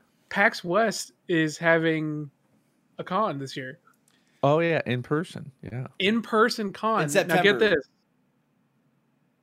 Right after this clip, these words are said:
Speaker 1: They're not requiring vaccinations for you to register. And I was just saying, I was like, "We're almost there. Like, we're almost there."
Speaker 2: We're
Speaker 1: I was like,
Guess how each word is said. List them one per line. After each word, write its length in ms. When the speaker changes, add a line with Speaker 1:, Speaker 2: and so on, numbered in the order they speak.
Speaker 1:
They're 180
not 200
requiring 360
vaccinations 600
for 120
you 320
to 500
register. 560
And 140
I 60
was 200
just 240
saying, 380
I 140
was 160
like, 380
"We're 120
almost 560
there. 200
Like, 120
we're 140
almost 420
there." 240
Speaker 2:
We're 60
Speaker 1:
I 260
was 80
like, 100